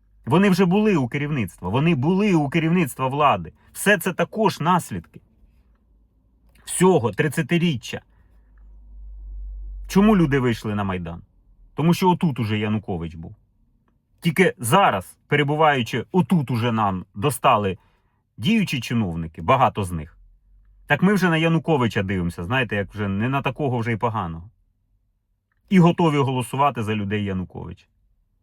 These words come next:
Серйозно? Немає в Україні людей, які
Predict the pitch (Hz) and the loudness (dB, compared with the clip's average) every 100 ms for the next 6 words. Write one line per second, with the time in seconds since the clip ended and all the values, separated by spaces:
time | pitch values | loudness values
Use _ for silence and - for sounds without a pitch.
0 | _ - - 135 165 160 92 - - _ | _ -10 -2 0 2 0 -4 -14 -20 _
1 | - _ _ _ _ _ _ _ _ _ | -20 _ _ _ _ _ _ _ _ _
2 | _ _ 120 143 196 226 180 131 135 123 | _ _ 2 6 6 4 0 0 0 2
3 | 113 110 117 165 180 110 - 113 | 2 2 2 0 0 -2 -2 -4